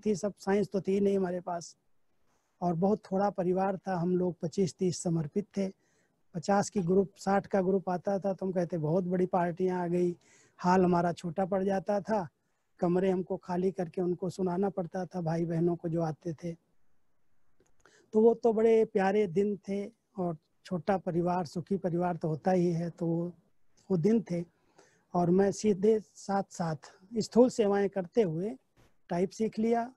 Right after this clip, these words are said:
सिंधी सीखी। दीदी के साथ मेरा को सहयोग करने का, उनकी post में मदद करने का chance मिलता गया।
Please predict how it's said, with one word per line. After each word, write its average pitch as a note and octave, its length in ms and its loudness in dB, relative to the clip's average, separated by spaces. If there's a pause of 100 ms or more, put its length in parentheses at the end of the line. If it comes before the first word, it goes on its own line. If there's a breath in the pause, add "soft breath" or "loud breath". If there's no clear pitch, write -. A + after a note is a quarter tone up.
सिंधी E3 400 -2
सीखी। G#3+ 480 -4 (520)
दीदी F#3 320 2
के E3+ 160 -2
साथ F#3 220 -2 (160)
मेरा F3 200 0
को D#3+ 200 -4
सहयोग F#3 460 2
करने F#3 340 2
का, F3 340 -6 (420)
उनकी F3+ 220 0
post G3 400 -2
में F3+ 220 2
मदद F3 360 0
करने E3+ 340 -2
का E3 160 -6
chance F#3+ 400 -2
मिलता G3+ 340 0
गया। A#3 300 0